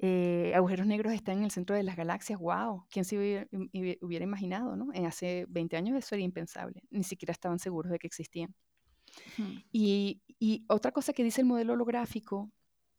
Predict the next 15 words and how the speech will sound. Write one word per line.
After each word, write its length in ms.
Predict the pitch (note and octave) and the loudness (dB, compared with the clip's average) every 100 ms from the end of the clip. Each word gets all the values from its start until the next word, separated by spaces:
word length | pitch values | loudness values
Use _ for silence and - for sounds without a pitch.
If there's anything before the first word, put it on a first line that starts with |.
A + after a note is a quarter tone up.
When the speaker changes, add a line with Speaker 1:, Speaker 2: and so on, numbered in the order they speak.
| _ _ _ - | _ _ _ -6
Speaker 1:
es 100 | G#3 | -4
que 80 | - | 2
entonces, 580 | G#3+ A3 A#3+ A#3 - G#3+ | 2 4 4 4 0 -4
si 180 | - G#3 | -2 2
yo 140 | G3 G#3 | 2 4
tengo 180 | A#3+ | 2
esa 160 | C4+ D4+ | 2 2
cantidad 380 | C4+ A3+ G#3+ G#3+ | 0 2 4 6
de 60 | |
energía 400 | A#3+ A#3+ - A3+ | 6 2 0 0
masa 480 | A3+ A#3 G3+ - F3+ F#3 | 2 2 -2 -6 -8 -2
dentro 340 | G#3 C4 C#4 | 2 2 4
de 60 | B3+ | 6
un 160 | A#3 | 6
protón, 480 | A3 G3 G3 F3+ F3+ | 2 0 0 0 -2